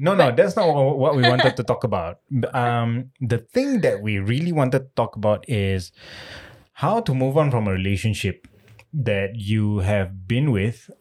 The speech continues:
Speaker 1: a guy, a girl,
Speaker 2: Mm-hmm.
Speaker 1: someone, your partner, your ex-partner.
Speaker 2: Yeah. Maybe not just a relationship.
Speaker 1: Hmm.
Speaker 2: Anything that you have built connection
Speaker 1: Mm.
Speaker 2: with. Even you, you, no. Talking about connection, you,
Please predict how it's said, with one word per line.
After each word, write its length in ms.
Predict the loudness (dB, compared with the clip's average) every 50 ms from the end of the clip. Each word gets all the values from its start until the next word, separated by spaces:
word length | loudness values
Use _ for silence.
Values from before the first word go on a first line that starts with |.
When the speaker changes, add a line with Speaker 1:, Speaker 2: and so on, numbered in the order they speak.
| _ -4
Speaker 1:
a 80 | -4 -2
guy, 400 | -2 -2 -2 -2 0 0 -2 -2 -2
a 80 | -2 -2
girl, 400 | -2 0 0 0 2 2 0 0 -4 _ _ _ _ -12
Speaker 2:
Mm-hmm. 160 | -10 -8 -4 -2
Speaker 1:
someone, 560 | -2 -2 -4 -4 -4 0 0 2 0 0 -2 _ _ -4
your 160 | -2 -2 -2
partner, 400 | -2 -2 -4 -4 -2 -2 0 0 0 0
your 160 | -2 -4 -2
ex-partner. 800 | -2 -4 -4 -4 -6 -6 -4 -2 -2 0 0 0 0 0 -2 -2
Speaker 2:
Yeah. 0 |
Maybe 240 | -4 -6 -4 -4 -2
not 240 | -2 -2 -2 0 -2
just 160 | -2 -2 -2
a 80 | -4
relationship. 640 | -4 -2 0 0 0 0 -2 -2 -2 -2 -4 -4 -4 _ 2
Speaker 1:
Hmm. 240 | 2 4 4 4 2
Speaker 2:
Anything 480 | -2 -4 -6 _ -4 -2 0 0 0
that 80 | 0 0
you 160 | 0 0 0 0 0
have 240 | -2 -4 -6 -10 -14 -4
built 320 | 2 4 4 4 2 -2
connection 720 | -6 -2 0 0 0 0 -2 -4 -4 -2 -2 -2 -2 -4 -6 _ _ _ _ _ _ _ _ _
Speaker 1:
Mm. 320 | -2 0 0 0 0 -2 -6 -10 _ _ _ _ _ _ _ -20 -16 -12
Speaker 2:
with. 480 | -10 -8 -4 -2 0 2 0 0 -2 -6 -6
Even 320 | -2 0 0 2 2 0 0
you, 320 | -2 -2 -2 -2 -2 -4
you, 480 | -4 -4 -6 -6 -6 -6 -6 -8 -10 -12 -12 -4 0
no. 320 | 2 2 2 2 0 -6 _ -20 -20 -20 -20 _ _ -6
Talking 240 | -6 -4 -2 -2 0
about 240 | 2 2 0 0 0
connection, 560 | -2 -2 -2 -4 -6 -6 -4 -2 -2 -2 -2 -4 -4
you, 400 | -6 -6 -6 -8 -8 -10 -16